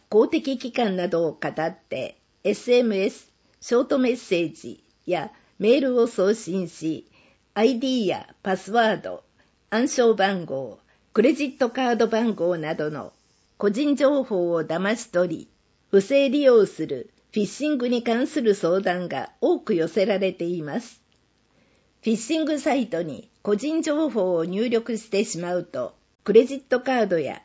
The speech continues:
個人情報を不正利用される恐れがあります。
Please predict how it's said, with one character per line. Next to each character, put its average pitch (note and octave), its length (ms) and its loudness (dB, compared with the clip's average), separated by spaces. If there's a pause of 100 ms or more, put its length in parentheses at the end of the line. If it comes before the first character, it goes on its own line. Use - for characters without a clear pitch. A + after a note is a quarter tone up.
(140)
個 G3+ 100 2
人 C#4+ 300 0
情 C#4 240 2
報 E3 340 -2
を - 180 -8 (120)
不 - 80 0
正 D#4 260 0
利 C#4 120 2
用 A#3+ 180 6
さ E3+ 180 -2
れ A3 140 0
る G#3 120 2
恐 G#3 240 -2
れ A3+ 120 2
が E3+ 160 -4
あ D3+ 80 -4
り D3+ 160 -8
ま D3 180 -6
す。 - 240 -20